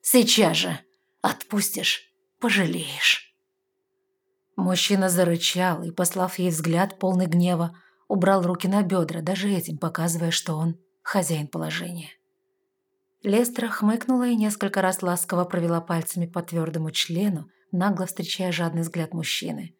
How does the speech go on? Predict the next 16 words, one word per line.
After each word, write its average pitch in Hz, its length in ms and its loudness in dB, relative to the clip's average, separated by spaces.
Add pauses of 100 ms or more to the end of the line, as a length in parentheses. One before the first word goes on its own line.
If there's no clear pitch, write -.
(560)
Вплотную 202 460 2
соприкасаясь 190 680 -2
с - 60 -8
мускулистым 180 580 -4
телом 180 340 0
оборотня, 185 500 0 (400)
соблазнительница 196 880 0
начала 185 400 -2
эротично 196 540 -2
двигаться, 170 600 -4 (180)
чувствуя, 175 460 -6
что 170 200 -6
тигр 165 340 -4
уже 160 180 -4
на 156 100 -6
пределе. 165 540 -8